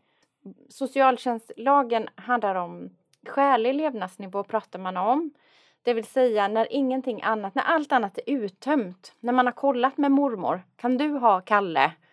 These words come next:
Ja, kör Kalle här nu. Men kan du ha Kalle en gång i veckan? Vi behöver vila lite. Nej, det kan inte mormor. Nej. Finns det någon annan som kan hjälpa oss? Det handlar ju samma om ekonomiskt bistånd. Då kollar man,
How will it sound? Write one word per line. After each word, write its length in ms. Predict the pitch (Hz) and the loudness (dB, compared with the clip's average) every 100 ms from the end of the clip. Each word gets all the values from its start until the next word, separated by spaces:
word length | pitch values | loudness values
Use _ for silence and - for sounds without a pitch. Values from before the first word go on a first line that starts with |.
| _ _ - | _ _ -8
Ja, 100 | 214 | -4
kör 180 | 202 | -2
Kalle 320 | 147 208 180 160 | -4 -4 -4 -6
här 120 | 170 | -8
nu. 120 | 165 | -4
Men 160 | 226 220 | -4 2
kan 180 | 311 | 2
du 80 | 285 | 4
ha 180 | 339 226 | 8 8
Kalle 340 | 247 208 185 | 8 4 6
en 180 | 160 160 | 4 4
gång 200 | 165 165 | 0 0
i 40 | 156 | -2
veckan? 440 | 180 - 180 190 | -4 -4 -8 -2
Vi 200 | 220 254 | 0 2
behöver 300 | 233 208 180 | 2 0 -2
vila 360 | 180 208 196 - | -4 -4 -4 -6
lite. 300 | 180 - 196 | -6 -10 -2
Nej, 200 | 269 285 | 0 0
det 60 | |
kan 300 | 269 - 175 | -4 -8 -10
inte 160 | 185 180 | -12 -12
mormor. 460 | 180 185 165 160 190 | -12 -10 -10 -10 -2
Nej. 220 | 240 285 311 _ _ - - _ _ _ _ _ | 0 0 -2 _ _ -20 -20 _ _ _ _ _
Finns 140 | - 247 | -4 0
det 60 | |
någon 160 | 247 240 | 2 4
annan 280 | 269 247 240 | 4 2 -2
som 120 | 285 | -4
kan 160 | 285 269 | -4 0
hjälpa 380 | 262 240 - - | 0 -2 -2 -2
oss? 320 | 180 - - | 0 -6 -8
Det 60 | - | -4
handlar 300 | 240 277 254 | 0 2 2
ju 60 | 254 | 0
samma 300 | 285 254 214 | 0 2 0
om 160 | 208 180 | -2 -12
ekonomiskt 480 | - 226 208 202 | -6 -6 -6 -8
bistånd. 760 | - 247 208 180 214 277 277 208 | -4 -2 -4 -2 0 2 0 -4
Då 100 | - | -8
kollar 520 | - 311 262 190 180 - | -4 -4 -2 -2 -4 -6
man, 300 | 190 180 | -6 -6